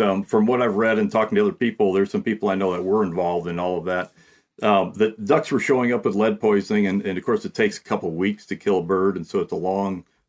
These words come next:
um, it's a long process where they suffer. But it's my understanding that it was litigation, um,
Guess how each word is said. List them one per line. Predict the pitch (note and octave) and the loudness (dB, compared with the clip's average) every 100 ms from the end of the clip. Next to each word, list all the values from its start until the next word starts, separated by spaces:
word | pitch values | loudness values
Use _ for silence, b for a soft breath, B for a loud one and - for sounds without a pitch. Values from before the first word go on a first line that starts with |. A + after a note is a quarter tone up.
| _ | _
um, | G2 F#2 F2 E2 E2+ - | -6 -2 -2 -4 -6 -10
it's | F2 | -4
a | F#2+ | 0
long | G2 G2 | 2 0
process | G#2 F#2 F#2 F2 F#2 | -2 -4 -2 -6 -4
where | |
they | E2+ E2 | -4 -4
suffer. | - F#2+ D#2+ F2 B B B B - | -4 -4 -4 -6 B B B B -8
But | G2+ G#2 | 0 0
it's | G#2+ | 2
my | A2+ E3+ | 2 2
understanding | A2 G#2 A2+ G#2 F#2+ | 0 -2 0 0 0
that | G2 | -2
it | F#2+ | -2
was | F2+ | -2
litigation, | A2 A2+ G2 G#2+ A#2+ - F#2+ F#2 E2+ | 0 0 0 0 0 -2 -4 -4 -6
um, | G2+ F#2 F2 | -6 -4 -6